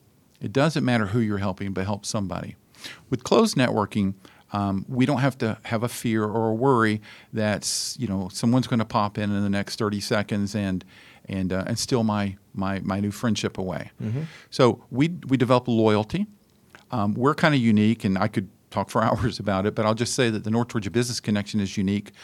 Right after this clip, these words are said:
Speaker 1: There are plenty of closed networking organizations out there. If you're a member of that, you can't be a member of us, okay?
Speaker 2: Hmm.
Speaker 1: Because then your loyalty is, you know, there's two flooring people who you're gonna give the business to.
Speaker 2: Mm-hmm.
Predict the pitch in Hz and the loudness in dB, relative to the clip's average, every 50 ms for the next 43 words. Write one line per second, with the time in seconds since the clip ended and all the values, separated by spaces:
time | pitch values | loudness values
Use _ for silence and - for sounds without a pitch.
0 | - - - - - - 113 107 104 - - 226 233 214 185 - - - - 135 | -20 -18 -20 -10 -4 0 0 0 0 0 0 2 2 2 2 0 -2 0 4 6
1 | 139 139 139 135 117 - - - _ _ _ - 135 123 120 110 110 113 110 - | 6 6 6 4 2 -4 -8 -14 _ _ _ -6 -2 -2 0 0 0 -2 -2 -2
2 | 113 107 104 101 104 98 90 107 101 - - 117 101 107 104 90 - 78 - - | -2 -2 0 0 0 0 0 0 -2 -2 -2 -4 -2 -2 -2 -2 -4 -6 -10 -12
3 | - - - - - - - - - - - - - - - _ _ - 117 110 | -12 -16 -20 -20 -20 -20 -20 -20 -20 -20 -20 -20 -20 -20 -20 _ _ -4 -4 -2
4 | - - 156 180 196 151 151 165 165 147 143 127 110 127 120 117 113 110 - 117 | 0 2 4 6 6 6 6 4 4 4 4 4 4 4 4 4 4 2 2 0
5 | 120 117 - - 123 - 117 110 104 107 101 98 98 95 92 85 85 82 - - | -2 0 0 -2 -2 0 0 2 2 2 2 0 0 -2 -2 -2 -4 -6 -8 -8
6 | - - - - - _ _ _ _ _ - 113 107 104 135 131 117 101 107 107 | -10 -10 -10 -12 -14 _ _ _ _ _ -6 -4 -4 -2 -2 -2 -2 -2 0 0
7 | 104 101 110 117 131 147 160 151 127 113 - - 104 98 98 95 92 - - 104 | 0 2 2 2 2 4 4 4 4 2 0 -2 -2 -2 -2 -4 -8 -8 -6 -4
8 | 98 92 92 92 - - - - _ _ _ _ - - - - _ _ _ _ | -2 -2 -2 -4 -8 -14 -16 -18 _ _ _ _ -20 -18 -18 -18 _ _ _ _
9 | - - - - - 123 101 - 131 117 117 113 104 - 110 104 98 - 101 101 | -14 -12 -10 -6 -6 -6 -4 -2 -2 0 2 2 2 0 0 -4 -2 -2 -2 -2
10 | 92 104 107 101 98 101 95 101 101 98 107 117 123 123 123 - 98 85 - - | -2 -2 -2 -2 -2 -2 -2 -4 -2 -2 0 0 0 0 0 -2 -6 -6 -8 -8
11 | - 92 110 113 117 131 | -4 -2 0 0 0 -2